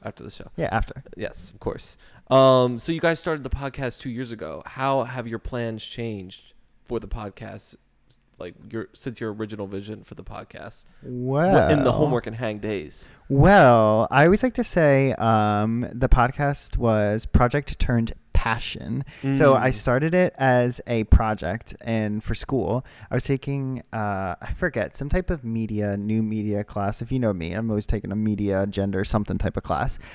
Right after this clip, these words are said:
Speaker 2: And I had to take, I had to do some sort of, like, online social media, like, something online, build an online presence somewhere. And, like, people were doing blogs and stuff. And I was like, "No, podcast." So I was like, "Aaron, come on, we're gonna do a podcast." And Aaron was like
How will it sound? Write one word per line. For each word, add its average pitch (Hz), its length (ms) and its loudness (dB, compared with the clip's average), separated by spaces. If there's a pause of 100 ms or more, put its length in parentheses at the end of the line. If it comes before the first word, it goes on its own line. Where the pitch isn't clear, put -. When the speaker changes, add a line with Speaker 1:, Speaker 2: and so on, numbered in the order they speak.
(300)
Speaker 2:
And 143 400 8
I 135 60 -2
had 147 200 0
to 185 80 -4
take, - 640 -2
I 127 60 -2
had 147 140 4
to 160 60 -4
do 180 120 -2
some 170 200 -2
sort 160 180 0
of, 139 100 -8
like, 117 220 0
online 143 520 -2
social 131 380 -4
media, 120 840 2
like, 104 280 -6 (240)
something 156 340 -4
online, 113 800 -6
build 139 180 6
an 151 120 0
online 131 280 0
presence - 440 4
somewhere. 80 440 -6 (280)
And, 135 80 -6
like, 131 120 -4
people 147 200 0
were 143 80 0
doing 117 200 -2
blogs 104 400 4
and 110 80 -4
stuff. 110 200 -2
And 123 60 -2
I - 20 0
was 127 80 -4
like, 139 100 -8
"No, 170 80 -6 (220)
podcast." - 380 -2
So - 140 -4
I 120 80 2
was 123 80 0
like, 104 160 -6
"Aaron, 104 360 -10
come - 180 -10
on, - 140 -10 (100)
we're 120 100 0
gonna 143 140 4
do 143 140 0
a 98 40 0
podcast." - 520 -2
And 117 80 -4
Aaron 117 140 -2
was 117 100 -6
like 101 220 -6